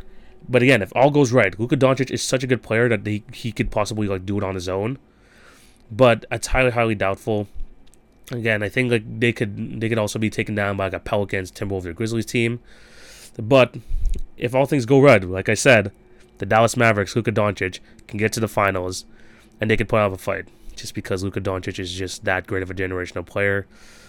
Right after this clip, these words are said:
I think they can, they're gonna have a chance just because of him. Next team I wanna talk about is the Denver Nuggets. I was so, so close to putting in two contenders, but I just think that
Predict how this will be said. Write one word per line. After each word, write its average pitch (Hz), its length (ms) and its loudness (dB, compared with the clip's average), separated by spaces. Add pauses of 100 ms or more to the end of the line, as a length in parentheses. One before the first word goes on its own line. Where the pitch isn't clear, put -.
(260)
I - 80 -4
think 117 160 -2
they 107 120 0
can, 104 220 -8
they're 110 80 -2
gonna 107 140 -2
have 101 120 -2
a 95 40 -8
chance 87 300 -6
just - 240 -10
because 95 180 -8
of 90 100 -8
him. 82 200 -12 (920)
Next 156 220 2
team 160 80 4
I 151 60 6
wanna 131 160 4
talk 123 160 2
about 113 180 2
is 107 80 -2
the 117 60 -2
Denver 104 220 0
Nuggets. 85 400 -10 (1080)
I 170 100 6
was 185 180 8
so, 196 440 4
so 190 180 8
close 156 180 -2
to 156 60 2
putting 143 160 2
in 131 80 4
two 131 160 0
contenders, 104 520 -2 (840)
but 165 100 6
I 170 40 8
just 160 280 2
think 151 240 4
that 131 240 6